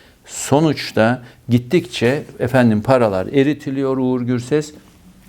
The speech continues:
Topluyor bütün bunların hepsini. Diyor ki toplam yüz iki milyar dolar döviz satıldığı Merkez Bankası'nın uluslararası rezervler ve döviz likiditesi tablolarından hesaplanabiliyor. Peki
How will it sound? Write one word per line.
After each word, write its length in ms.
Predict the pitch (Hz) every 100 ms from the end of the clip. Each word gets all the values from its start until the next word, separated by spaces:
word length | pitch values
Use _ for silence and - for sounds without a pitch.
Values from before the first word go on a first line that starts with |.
| - _ _ _ _ - - _ -
Topluyor 540 | 151 156 165 139 120
bütün 300 | 120 123 117
bunların 380 | 110 107 104 101
hepsini. 560 | 160 160 - 110 131
Diyor 220 | 120 165 -
ki 220 | 120 147 - - _ -
toplam 480 | 135 139 160 165
yüz 400 | 143 147 147 - -
iki 280 | 120 - 175
milyar 480 | 147 123 113 107 101
dolar 380 | 110 107 107
döviz 300 | 117 143 147
satıldığı 520 | - 110 113 107 107 107
Merkez 420 | 120 123 139 110
Bankası'nın 480 | 104 98 98 110 123
uluslararası 640 | 139 131 151 131 113 113
rezervler 520 | 113 110 104 104 101
ve 200 | 101 101
döviz 380 | 117 135 135 - - - _ -
likiditesi 800 | 113 123 147 139 135 117 - 95 -
tablolarından 640 | 143 139 123 120 135 135
hesaplanabiliyor. 840 | 123 123 123 123 113 104 85 80 80
Peki 360 | 165 - 82